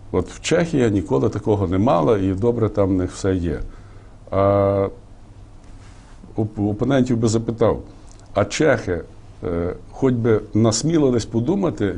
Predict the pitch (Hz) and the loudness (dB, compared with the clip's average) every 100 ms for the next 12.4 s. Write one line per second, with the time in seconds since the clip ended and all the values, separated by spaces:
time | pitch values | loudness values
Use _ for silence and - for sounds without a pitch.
0 | 92 120 117 127 110 104 104 101 127 113 | -2 -2 2 2 2 0 2 2 2 2
1 | 104 92 85 - 95 92 - 113 107 120 | 2 0 -2 -4 0 0 0 -4 -2 0
2 | 104 95 95 104 - 277 104 104 113 110 | 0 0 -2 -4 0 2 2 0 0 0
3 | 98 98 101 101 90 71 71 - - - | 0 0 0 0 0 -2 -6 -14 -20 -18
4 | - 98 131 139 127 143 123 123 101 95 | -2 2 2 2 2 2 2 2 0 0
5 | 107 117 143 123 123 117 110 117 143 127 | 2 2 2 0 -2 -4 -2 0 0 0
6 | 95 90 85 85 90 76 65 - - - | 0 0 0 -2 -2 -2 -2 -8 -12 -18
7 | - - - 95 92 131 135 113 98 110 | -18 -14 -4 -2 2 4 4 2 2 2
8 | 113 123 147 165 143 117 113 117 110 - | 2 0 0 0 -2 0 0 0 -2 -2
9 | - - 104 78 73 65 71 65 76 - | -4 -2 -4 -4 -6 -6 -6 -8 -10 -12
10 | - - - - 143 156 160 143 139 127 | -14 -16 -18 -6 -4 0 0 2 2 2
11 | 120 123 117 123 120 123 123 - 117 120 | 0 -2 -2 -2 -2 2 0 0 -4 0
12 | 127 - 147 | 0 0 -2